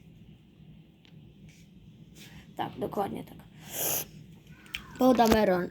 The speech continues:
skończyliśmy. Oczywiście ma też taki szary pistolecik. Teraz Janach. Jedyna figurka, która nie pojawiła się w innych zestawach. Czyli Janach, która ma specjalny odlew włosów. Widzicie, y,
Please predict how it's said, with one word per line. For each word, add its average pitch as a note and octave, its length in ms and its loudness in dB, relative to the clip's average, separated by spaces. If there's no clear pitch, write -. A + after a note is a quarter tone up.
skończyliśmy. C4 920 6
Oczywiście D#4 400 2
ma D#4+ 100 8
też C4 160 0
taki A#3 240 -2
szary G3 240 0
pistolecik. A3+ 640 0
Teraz B3+ 380 4
Janach. G#3 460 2
Jedyna C#4 360 8
figurka, B3 560 4
która B3+ 600 0
nie A3+ 180 2
pojawiła C#4+ 600 4
się C#4 200 4
w - 140 -4
innych C#4 260 8
zestawach. F#3+ 640 0
Czyli B3+ 380 2
Janach, A#3+ 420 4
która B3 320 6
ma G#3+ 80 -4
specjalny B3+ 600 6
odlew A3 280 0
włosów. F#3+ 400 -2
Widzicie, F#3+ 360 -4
y, G3 420 2